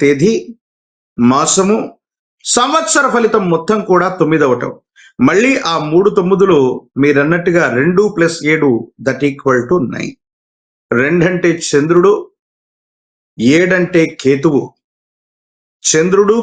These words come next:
కేతువు మళ్ళీ కలిస్తే అంగారకుడు కుజుడు. అంగారకుడు అన్నటువంటి గ్రహం చాలా విశేషవంతమైంది, శక్తి కలిగినటువంటి గ్రహంగా మనం చెప్తాం. ప్రాచీనమైనటువంటి సంఖ్యాశాస్త్రంలో ఎంతో విశిష్టంగా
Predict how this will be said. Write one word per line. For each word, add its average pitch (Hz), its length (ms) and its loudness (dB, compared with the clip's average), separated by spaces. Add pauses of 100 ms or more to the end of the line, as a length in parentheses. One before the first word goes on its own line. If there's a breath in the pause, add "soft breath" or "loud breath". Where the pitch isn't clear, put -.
(100)
కేతువు 170 340 2 (220)
మళ్ళీ 156 240 2 (100)
కలిస్తే 147 400 0 (220)
అంగారకుడు 139 600 0 (100)
కుజుడు. 127 300 -12 (880)
అంగారకుడు 311 520 0
అన్నటువంటి 220 440 0
గ్రహం 160 240 0 (120)
చాలా 165 200 2 (100)
విశేషవంతమైంది, 170 920 0 (880)
శక్తి 269 440 -2 (100)
కలిగినటువంటి 254 540 0 (120)
గ్రహంగా 190 400 0
మనం 165 220 0
చెప్తాం. 156 340 0 (1800)
ప్రాచీనమైనటువంటి 180 920 0 (140)
సంఖ్యాశాస్త్రంలో 160 840 0 (180)
ఎంతో 175 300 -2 (180)
విశిష్టంగా 143 560 0